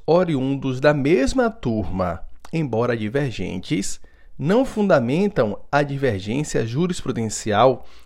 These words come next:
de que trata a alínea B do artigo oito nove quatro da C L T para embargos à seção especializada em dissídios individuais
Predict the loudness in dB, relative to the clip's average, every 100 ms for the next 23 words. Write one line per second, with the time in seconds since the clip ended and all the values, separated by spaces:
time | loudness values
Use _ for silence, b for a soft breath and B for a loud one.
0 | b -4 0 0 0 6 6 6 4 4
1 | 2 2 2 4 2 4 2 0 0 -2
2 | 0 0 0 b b b 0 2 2 0
3 | -2 2 4 4 4 -2 0 -2 0 2
4 | 2 0 0 2 2 0 -2 -4 -2 0
5 | 0 -2 B B B 6 8 8 4 2
6 | 0 2 4 4 4 0 0 0 4 6
7 | 6 4 2 0 -2 0 0 2 2 2
8 | 2 2 2 -2 -4 -6 -6 -4 -4 -4
9 | -6 -6 -6 -2 2 4 4 2 -2